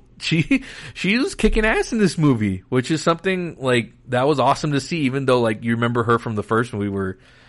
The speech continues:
she was just working at the tuna shop, and then in Fast Four and Five, like, she becomes, like, this kinda, like, tech girl that can look into databases and stuff. But here you get to see her finally get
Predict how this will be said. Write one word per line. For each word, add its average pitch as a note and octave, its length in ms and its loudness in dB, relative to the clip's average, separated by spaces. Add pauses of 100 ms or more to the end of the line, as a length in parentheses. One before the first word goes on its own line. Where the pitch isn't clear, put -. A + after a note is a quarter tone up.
(160)
she - 120 -2
was A#2+ 80 2
just A#2+ 140 0
working A#2+ 280 2
at A2 80 0
the G#2+ 80 -6
tuna A#2+ 300 -2
shop, G#2 440 0
and G#2 160 -6
then G#2 280 -2
in G2 100 -6
Fast A2 340 0 (300)
Four A#2 220 4
and G#2 100 -4
Five, A2 500 2
like, G2+ 220 -2
she - 160 -10
becomes, G#2 440 -6
like, F#2+ 220 -4
this G2 340 -6 (600)
kinda, C3 200 0
like, B2 220 0
tech A#2+ 260 -2
girl A#2+ 340 2
that G#2+ 140 -2
can G2 300 -6
look A2+ 200 -2
into G#2 160 -2
databases G2+ 600 -2
and G#2+ 120 -6
stuff. G#2+ 280 -2
But A2+ 100 -2
here D3 180 2
you F#3+ 140 -2
get D#3+ 140 0
to E3+ 80 -2
see F3+ 160 -6
her F#3 80 0
finally E3+ 360 0
get F3 280 0